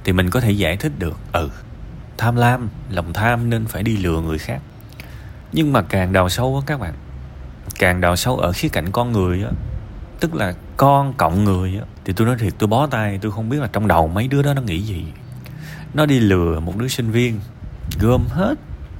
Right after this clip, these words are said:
mọi cái dành dụm của gia đình để nướng vô. Rồi nó nói là nghỉ học luôn đi, đi kiếm tiền làm doanh nhân.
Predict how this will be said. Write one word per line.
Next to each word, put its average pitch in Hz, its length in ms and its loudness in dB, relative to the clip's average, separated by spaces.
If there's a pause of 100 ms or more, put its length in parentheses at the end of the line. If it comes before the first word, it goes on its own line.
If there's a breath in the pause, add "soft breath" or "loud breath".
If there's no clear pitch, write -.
(280)
mọi 87 380 4
cái 120 400 -4 (200)
dành 87 280 0
dụm 78 300 -2
của 95 100 0
gia 110 180 0
đình 82 180 -2 (260)
để 85 120 -2
nướng 120 280 -2
vô. 107 200 -4 (200)
Rồi 87 140 -2
nó 98 100 2
nói 131 260 0
là 87 320 0 (600)
nghỉ 95 180 2
học 110 180 2
luôn 110 260 2
đi, 107 180 0 (100)
đi 104 120 2
kiếm 127 200 -2
tiền 82 300 -2
làm 80 180 -2
doanh 101 160 2
nhân. 117 160 -2